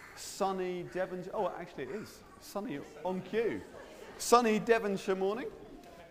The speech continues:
I'm James Greer, uh, I'm helping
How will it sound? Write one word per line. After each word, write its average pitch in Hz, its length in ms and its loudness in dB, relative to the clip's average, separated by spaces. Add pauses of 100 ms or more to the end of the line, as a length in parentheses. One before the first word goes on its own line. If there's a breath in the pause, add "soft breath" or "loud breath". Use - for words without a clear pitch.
(960)
I'm 202 140 10
James 208 280 8
Greer, 190 440 8
uh, 160 240 8
I'm 175 160 2
helping 175 520 0